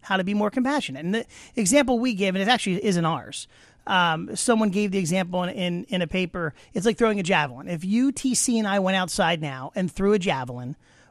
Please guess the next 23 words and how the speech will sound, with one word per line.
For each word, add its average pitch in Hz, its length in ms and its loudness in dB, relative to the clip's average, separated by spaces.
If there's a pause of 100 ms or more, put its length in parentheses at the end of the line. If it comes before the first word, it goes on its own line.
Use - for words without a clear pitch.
we 214 100 6
would 214 120 6
all 226 120 6
throw 214 220 4
different 208 380 0
distances. 160 640 -4
But 220 200 0
if 196 100 -2
we 233 120 0
trained 254 600 0
how 190 200 0
to 175 60 -2
throw 180 220 0
a 165 60 2
javelin, 175 560 -2 (340)
we 226 100 2
would 220 140 2
all 254 220 2
throw 226 260 0
it 214 140 -8
farther 180 720 -2
after 170 360 -4
training. 143 340 -4